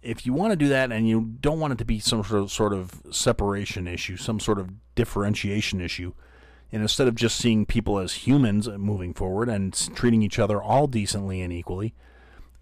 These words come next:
where do you stop? At what point, what are the qualifications that all of a sudden make you say, "Okay, this is where we no longer have to recompense the past. We no longer have to worry about what our ancestors did"?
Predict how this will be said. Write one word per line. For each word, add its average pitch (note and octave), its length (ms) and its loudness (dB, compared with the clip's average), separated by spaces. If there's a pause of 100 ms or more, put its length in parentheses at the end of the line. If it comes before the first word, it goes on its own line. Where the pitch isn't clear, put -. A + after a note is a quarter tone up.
(160)
where D#3 200 2
do F3+ 80 2
you D#3+ 80 0
stop? - 580 -2
At A#2+ 160 -4
what A#2+ 320 -4
point, D#3 380 0
what C#3+ 180 2
are B3 80 2
the A3+ 80 0
qualifications F#3 840 -2
that A#2 140 -4
all B2 140 2
of C#3+ 80 0
a B2+ 60 -2
sudden C3 360 0
make B2 240 -2
you B2+ 100 -4
say, A2 360 -2 (440)
"Okay, B2+ 240 -2
this A#2+ 240 2
is C3+ 100 0
where A#2+ 160 6
we A2+ 120 4
no G#2+ 160 4
longer G#2+ 360 0
have G2+ 280 -2
to F#2+ 300 -4 (1160)
recompense G#2 720 0
the - 100 -12
past. G2 440 -2
We G#2+ 120 2
no A2+ 160 6
longer G#2 400 0
have G#2+ 300 -4
to F#2+ 280 -4 (400)
worry G#2+ 260 6
about F#2+ 280 0
what G2 180 2
our F#2 160 -2
ancestors F#2+ 640 -6
did"? E2 280 -10